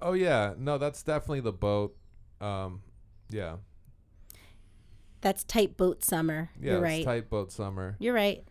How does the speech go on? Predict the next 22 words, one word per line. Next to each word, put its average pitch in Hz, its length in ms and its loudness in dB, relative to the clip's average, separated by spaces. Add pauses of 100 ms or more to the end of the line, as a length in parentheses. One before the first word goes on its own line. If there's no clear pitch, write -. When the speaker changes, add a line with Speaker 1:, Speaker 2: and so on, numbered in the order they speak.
(120)
Speaker 1:
Chet 180 200 -2
Hayes, 156 380 2
I 135 100 2
mean, 127 240 -4
he's 135 220 -4
not 123 160 -4
wearing 110 220 -2
any 101 160 -4
Panama 92 440 -4
flags. 87 500 -8 (320)
Speaker 2:
But 302 140 12
he 370 160 10
might, 311 320 8
he 311 120 6
might, 294 320 6
like, 240 260 6
he, 226 420 -12
he, 311 240 10
Speaker 1:
Exactly, 269 320 8
Speaker 2:
he 269 60 6
rocks, 311 240 12
Speaker 1:
yeah, 131 300 8